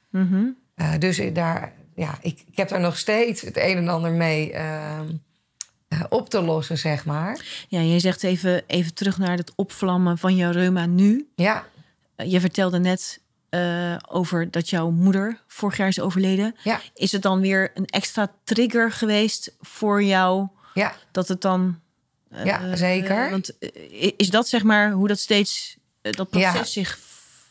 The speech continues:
Speaker 1: doorgaat?
Speaker 2: Ja, wat ik, wat ik heel erg heb ervaren, ik heb, eh, de laatste acht jaar, of negen jaar eigenlijk, eh, ja, eh,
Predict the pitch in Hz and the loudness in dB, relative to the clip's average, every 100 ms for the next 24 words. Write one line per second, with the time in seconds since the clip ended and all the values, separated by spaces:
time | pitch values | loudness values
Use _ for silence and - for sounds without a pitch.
0 | _ - 190 190 180 185 220 233 - - | _ -4 2 2 4 2 2 0 -2 0
1 | 208 226 220 214 233 254 226 220 196 202 | 2 2 2 4 4 4 4 2 2 2
2 | - 180 - 220 247 254 233 - 190 - | 0 0 0 2 2 0 -2 0 -2 -2
3 | - 196 180 190 202 190 - - 240 220 | -4 0 2 0 0 -4 -8 -6 -4 -4
4 | - 180 165 165 160 - 190 190 240 208 | -2 0 2 0 -2 -2 2 2 2 0
5 | 170 156 156 - 170 165 190 220 226 202 | 0 2 0 0 -2 -4 -4 -2 -2 0
6 | 180 - 180 | -2 -4 -4